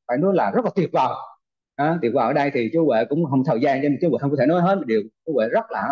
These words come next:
cho nên là chú Huệ không những là, à, yêu cái sản phẩm mà yêu cả môi trường Amway. Đó, tại vì, à, môi trường Amway nó dạy cho, cho mình cách làm người,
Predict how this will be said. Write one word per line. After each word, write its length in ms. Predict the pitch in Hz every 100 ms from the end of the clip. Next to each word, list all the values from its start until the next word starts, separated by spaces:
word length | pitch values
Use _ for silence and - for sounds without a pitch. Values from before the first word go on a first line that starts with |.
| 135
cho 60 | 139
nên 140 | 135
là 100 | 127 98
chú 120 | 165
Huệ 120 | 127
không 180 | 139 139
những 160 | 123 147
là, 280 | 151 113 101 - _ _ _ _ -
à, 200 | 110 113
yêu 180 | 175 156
cái 80 | 185
sản 180 | 160 170
phẩm 380 | - 190 226 -
mà 200 | 247 -
yêu 180 | 196 175
cả 120 | -
môi 160 | 185 160
trường 140 | 160 131
Amway. 320 | 147 151 147 143 _ _ _ _ _ -
Đó, 140 | 151 160
tại 140 | 117
vì, 160 | 120 117
à, 240 | 113 113
môi 160 | 110 143
trường 100 | 127
Amway 300 | 123 139 143
nó 80 | 165
dạy 400 | 160 107 113 135
cho, 460 | 135 135 131 131 131 131 127 131 -
cho 320 | 139 135 131 131 131 127
mình 280 | 131 110 101
cách 160 | 104 -
làm 220 | 123 117
người, 280 | 127 117